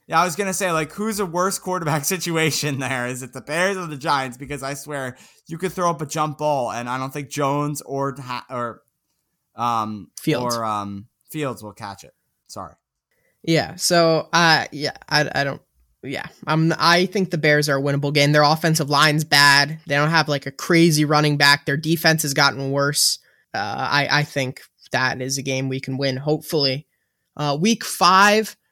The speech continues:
Speaker 2: Packers, London, Aaron Rodgers. That's really all I need to say. That's gonna be a loss. <laughs> So we're gonna start one and four, I believe that is. Yeah, one and four.
Speaker 1: Yeah, and just to speed things up,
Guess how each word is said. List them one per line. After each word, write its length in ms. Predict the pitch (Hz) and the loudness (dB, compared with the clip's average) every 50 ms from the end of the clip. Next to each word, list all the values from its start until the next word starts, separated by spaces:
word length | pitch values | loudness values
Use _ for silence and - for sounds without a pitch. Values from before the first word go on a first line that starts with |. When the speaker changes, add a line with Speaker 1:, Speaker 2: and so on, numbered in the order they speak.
| _ _ _ _ _ - | _ _ _ _ _ 0
Speaker 2:
Packers, 580 | - 175 165 165 160 - 165 160 156 151 151 | 4 6 6 6 4 4 4 4 4 2 2
London, 720 | 151 151 156 160 156 151 151 151 147 147 143 143 151 156 - _ _ _ _ _ _ _ _ _ _ _ _ _ | 4 4 6 6 4 4 4 4 4 4 2 0 -2 -4 -8 _ _ _ _ _ _ _ _ _ _ _ _ _
Aaron 260 | 156 165 165 156 151 | 4 4 4 4 6
Rodgers. 440 | 151 147 143 147 147 147 147 143 135 | 6 8 6 6 6 4 0 0 2
That's 220 | 147 147 - - | 0 0 2 2
really 160 | 160 151 147 | 2 2 4
all 160 | 135 131 131 135 | 4 4 2 2
I 60 | 131 | 2
need 120 | 135 135 | 0 -2
to 80 | - - | 0 -2
say. 200 | - - 131 127 | -2 0 -2 -2
That's 180 | 127 127 131 - | -4 -6 -6 -6
gonna 140 | - 123 127 | -8 -6 -6
be 60 | 127 | -6
a 80 | 127 | -4
loss. 320 | 135 135 131 123 143 147 - | -4 -4 -2 -4 0 2 2
<laughs> 260 | - - 226 202 - | 2 4 2 0 2
So 100 | - 185 | 2 4
we're 140 | 170 175 175 | 6 6 6
gonna 100 | 170 165 | 6 4
start 360 | 165 - - 165 156 156 127 165 | 4 2 4 4 2 2 2 2
one 220 | 160 156 151 151 | 2 2 4 2
and 340 | 143 143 143 143 143 151 151 - _ _ _ | 2 0 0 0 -2 -2 -4 -8 _ _ _
four, 440 | - 160 139 131 127 120 139 160 - _ _ _ | -6 -4 -4 -4 -6 -8 -10 -12 -14 _ _ _
I 60 | - 98 | -20 -18
believe 260 | 101 95 82 87 - | -16 -16 -16 -16 -14
that 120 | - 90 - | -16 -16 -16
is. 180 | 87 87 - - | -14 -14 -12 -12
Yeah, 140 | 98 80 76 - _ _ _ _ | -10 -12 -12 -14 _ _ _ _
one 180 | _ 135 131 98 | _ -8 -8 -8
and 100 | 82 - | -8 -10
four. 180 | - - - 151 | -10 -10 -8 -6
Speaker 1:
Yeah, 220 | 151 147 139 135 135 | -6 -6 -6 -6 -6
and 100 | 139 135 | -6 -8
just 200 | 147 165 - - | -8 -8 -8 -8
to 80 | 160 143 | -8 -10
speed 340 | - - - 156 151 143 - | -12 -10 -10 -10 -12 -10 -10
things 280 | 143 131 131 123 120 131 | -10 -10 -10 -8 -6 -4
up, 280 | 127 127 127 - _ | -4 -4 -4 -8 _